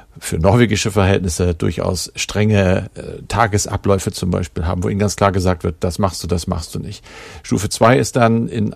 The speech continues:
Gefängnis werden sie verlegt, wo schon mehr auf Berufsausbildung, auf Schulausbildung Wert gelegt wird und in der Endstufe,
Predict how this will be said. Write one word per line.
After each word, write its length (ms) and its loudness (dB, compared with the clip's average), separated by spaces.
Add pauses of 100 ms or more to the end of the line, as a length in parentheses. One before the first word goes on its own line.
Gefängnis 560 -2
werden 160 0
sie 80 -2
verlegt, 540 2
wo 300 4
schon 220 0
mehr 200 4
auf 100 -4
Berufsausbildung, 720 0
auf 80 -2
Schulausbildung 720 0
Wert 200 2
gelegt 420 -2
wird 180 0
und 100 -6
in 80 -4
der 180 -2
Endstufe, 560 0